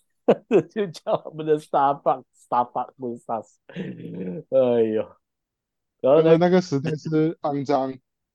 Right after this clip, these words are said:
Speaker 2: 粗俗，
Speaker 1: 嗯，对。
Speaker 2: 呃，暴力、色情。
Speaker 1: 对。然后，
Speaker 2: 啊。
Speaker 1: 然后就是乱买东西欸，Costco。呃，
Speaker 2: 嗯。
Speaker 1: “Welcome to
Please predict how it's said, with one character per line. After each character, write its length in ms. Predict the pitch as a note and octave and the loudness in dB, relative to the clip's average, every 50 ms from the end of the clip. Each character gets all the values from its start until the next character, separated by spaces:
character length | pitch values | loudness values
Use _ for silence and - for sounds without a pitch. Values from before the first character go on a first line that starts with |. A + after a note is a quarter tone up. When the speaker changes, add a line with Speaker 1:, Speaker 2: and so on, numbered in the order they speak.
| _ | _
Speaker 2:
粗 320 | - - - D3+ C#3+ C#3+ D3+ | -20 -10 -6 -2 0 0 0
俗， 360 | D3 - C3+ B2 A#2+ A#2+ C3 | 0 -2 -2 -2 -2 -2 -2
Speaker 1:
嗯， 80 | C3+ C3+ _ _ _ _ _ _ _ | -4 -8 _ _ _ _ _ _ _
对。 240 | A2+ A2 G#2+ G2+ G2+ | -4 -4 -2 -2 -2
Speaker 2:
呃， 300 | A#2 A#2 A2+ A2 A2 G#2+ - _ | -2 -2 -2 -4 -6 -8 -6 _
暴 260 | - D#3+ D#3+ D#3+ D#3 | -2 0 0 0 0
力、 360 | D#3+ E3+ F3+ E3 C3+ A2+ - _ _ | -2 -2 -2 -2 -2 -4 -8 _ _
色 320 | - - - G#3 F#3 D#3+ | -20 -6 -2 0 0 0
情。 380 | - - - C3 A#2 A2+ B2 - _ _ _ _ _ _ | -2 -4 -6 -6 -6 -6 -8 -12 _ _ _ _ _ _
Speaker 1:
对。 460 | - A#2 C#3 B2+ A#2 A2 - - - _ _ _ _ _ | -2 0 0 0 0 -2 -4 -8 -12 _ _ _ _ _
然 280 | - D#3+ D#3 - F#3+ - | -18 -16 -14 -12 -8 -2
后， 260 | D5+ - E3 - - - - - A#2 | 0 0 0 0 -2 -8 -20 -16 -12
Speaker 2:
啊。 120 | A2+ A2 A2+ | -6 -2 0
Speaker 1:
然 80 | A#2 | 2
后 100 | B2+ C3 | 2 2
就 160 | B2+ C#3 C#3 | 2 2 2
是 140 | C3+ C#3 C#3 B2+ | 2 2 2 2
乱 160 | C#3 C#3 C#3 | 2 2 2
买 240 | C3+ B2 G2+ F2+ F#2+ | 0 -4 -4 -4 -6
东 220 | G#2+ G#2+ G#2+ G#2 | -8 -8 -8 -10
西 240 | - - G2 F#2 F#2 | -12 -10 -10 -8 -6
欸， 240 | F2+ F2 D#2+ - _ _ _ _ _ _ _ | -6 -8 -10 -12 _ _ _ _ _ _ _
Costco。 560 | - - A2 - - - - G2 E2 D#2+ - _ _ _ _ _ _ _ _ _ | -4 -4 -4 -4 -6 -10 -8 -8 -8 -10 -12 _ _ _ _ _ _ _ _ _
呃， 320 | - A2 G2+ G2 F#2+ F#2 F2+ | -10 -10 -8 -8 -8 -10 -12
Speaker 2:
嗯。 100 | F2+ F#2 _ | -16 -16 _
Speaker 1:
“Welcome 460 | G#2 A#2 C3 C#3 B2 D3 C#3 C#3 C#3 B2+ | 0 2 2 2 4 2 0 0 0 -2
to 80 | C3 | -2